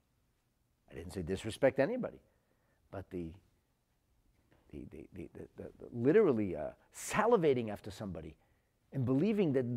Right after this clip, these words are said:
they are the ones who hold the keys to your future is a tragic mistake that can oftentimes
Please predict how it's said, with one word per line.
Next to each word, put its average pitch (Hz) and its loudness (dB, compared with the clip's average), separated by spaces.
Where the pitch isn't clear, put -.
they 214 6
are 240 8
the 185 4
ones 175 -2
who 117 -4
hold 160 4
the 156 0
keys 196 -6
to - -10
your 151 0
future 147 -10
is 95 -14
a 90 -14
tragic 139 -4
mistake - -10
that 92 -14
can - -12
oftentimes 101 -8